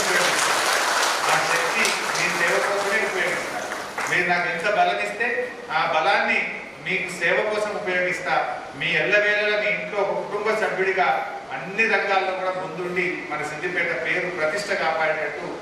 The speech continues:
మీకోసం ఎప్పుడు కృషి చేస్తానని చెప్పి మనవి చేస్తూ, పండగ ఇంకెక్కువసేపు ఎక్కువ మంది మాట్లాడితే మీకు ఇబ్బంది అవుతుంది కనుక జాగ్రత్తగా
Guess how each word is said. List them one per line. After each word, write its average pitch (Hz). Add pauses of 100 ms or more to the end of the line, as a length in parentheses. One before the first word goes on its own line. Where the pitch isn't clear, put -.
(320)
మీకోసం 175 (100)
ఎప్పుడు 180
కృషి 147
చేస్తానని 156
చెప్పి 143
మనవి -
చేస్తూ, 160 (420)
పండగ 147 (100)
ఇంకెక్కువసేపు 160
ఎక్కువ 160
మంది 156
మాట్లాడితే 147
మీకు -
ఇబ్బంది 151
అవుతుంది -
కనుక 180 (600)
జాగ్రత్తగా 190